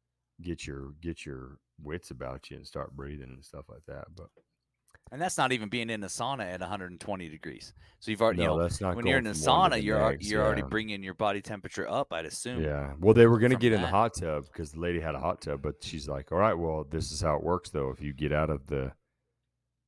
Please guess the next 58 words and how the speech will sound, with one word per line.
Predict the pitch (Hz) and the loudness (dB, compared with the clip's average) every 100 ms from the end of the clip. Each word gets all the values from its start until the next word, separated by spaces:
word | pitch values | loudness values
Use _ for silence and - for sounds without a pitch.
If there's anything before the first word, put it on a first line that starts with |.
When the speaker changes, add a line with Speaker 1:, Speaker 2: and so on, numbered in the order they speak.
| _ | _
Speaker 1:
the | 76 | -6
cold | - 92 98 73 | 4 6 6 4
bath | 71 67 69 69 - - _ _ | 0 -2 -4 -6 -14 -20 _ _
and | 85 78 | -10 -6
you | |
get | 73 78 | -4 -4
in | 73 | -4
a | 65 | -2
hot | 85 95 | 0 0
tub, | - 78 69 62 - _ | -2 -2 -4 -6 -16 _
you | 80 | -8
have | 76 82 92 | -4 -4 -6
to | - | -8
Speaker 2:
You | |
Speaker 1:
then | 76 82 | -6 -4
Speaker 2:
gotta | 82 | -2
Speaker 1:
go | |
Speaker 2:
get | 80 73 | 0 0
Speaker 1:
back | 76 | -2
to | 78 | -4
Speaker 2:
back | |
Speaker 1:
the | 71 | -4
Speaker 2:
in | 80 | 2
the | 92 | 2
Speaker 1:
cold | |
Speaker 2:
cold | 90 78 71 | 4 0 0
Speaker 1:
bath | |
Speaker 2:
bath. | 85 | -2
Speaker 1:
'cause | - 76 | -4 -4
you | 82 | -4
wanna | 78 80 78 | -4 -4 -4
finish | - 87 78 - | -6 -4 -4 -4
on | 78 71 | -6 -6
the | 71 | -6
cold." | - 78 76 | -2 0 0
And | 73 | -2
they're | 73 | 0
like, | 73 - | 0 -2
Speaker 2:
<laughs> | - - - - - - - - | -10 -14 -16 -16 -14 -16 -16 -10
Speaker 1:
"You | 107 95 | -6 -6
can, | 95 82 | -6 0
uh, | 85 80 76 | 2 2 2
cover | 104 85 85 | 0 2 2
up | 78 | 0
the | - | 0
hot | 73 78 - | 0 0 -2
tub | 73 71 | -4 -4
'cause | - 80 | -4 -4
we're | 76 76 | 0 2
not | 73 69 73 | 2 0 -6
getting | 73 76 | -6 -2
back | 76 73 | -2 -4
in | 78 | -8
the | 71 | -10
cold | - 73 73 | -10 -10 -8
bath." | 76 80 - 120 - 147 - - | -4 -4 -4 -6 2 4 4 6
<laughs> | 151 131 113 98 98 - | 6 6 4 2 0 -2
So | - 92 | -4 -6